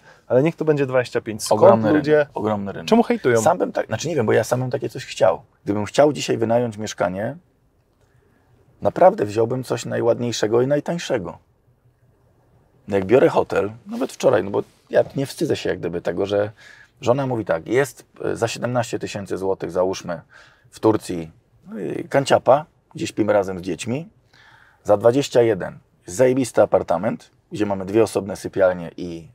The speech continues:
Speaker 2: jakiś tam pokój wspólny i za dziewięćdziesiąt jest osobny dom.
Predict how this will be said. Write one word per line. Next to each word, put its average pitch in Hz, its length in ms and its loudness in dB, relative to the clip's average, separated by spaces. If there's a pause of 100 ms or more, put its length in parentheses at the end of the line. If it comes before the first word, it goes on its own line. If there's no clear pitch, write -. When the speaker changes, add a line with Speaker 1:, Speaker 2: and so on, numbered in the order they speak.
(100)
Speaker 2:
jakiś - 200 -20
tam 82 140 -6
pokój - 260 -6
wspólny 107 520 -6 (400)
i 156 80 -2
za 160 120 6
dziewięćdziesiąt 127 580 0
jest 104 120 -2
osobny 98 360 -4
dom. 85 200 -4